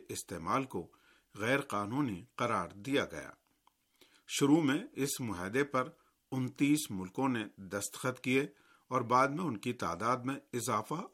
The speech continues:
ہوتا چلا گیا۔ اس معاہدے کی ضرورت اس لیے محسوس کی گئی تھی کہ پہلی جنگ عظیم میں جرمنی نے وسیع پیمانے پر کیمیاوی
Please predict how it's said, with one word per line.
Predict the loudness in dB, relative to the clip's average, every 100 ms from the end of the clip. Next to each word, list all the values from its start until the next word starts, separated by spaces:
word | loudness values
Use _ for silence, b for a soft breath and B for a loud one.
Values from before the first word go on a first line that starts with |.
| 2
ہوتا | 2 4 -2 -2
چلا | 0 0 -2
گیا۔ | -8 -12 -14 _ _ b b b b
اس | 2 4 4
معاہدے | 0 2 2 2
کی | 2 0 0
ضرورت | -4 0 0 0 -4 _
اس | -2 0
لیے | 2 4 4
محسوس | 2 -2 -4 -4 -2 -2 -4
کی | -2 0
گئی | 2 2
تھی | 2 -2 -2 b b b
کہ | -2 0
پہلی | 0 0 0 0
جنگ | 0 -2 2 0 0 -4
عظیم | -4 0 0 0
میں | -4 b b b -6
جرمنی | 0 2 4 4 4
نے | 4 -2
وسیع | -4 -2 -2
پیمانے | -2 -4 -2 0 2
پر | 0 -2 b b b -4
کیمیاوی | 0 2 2 0 -2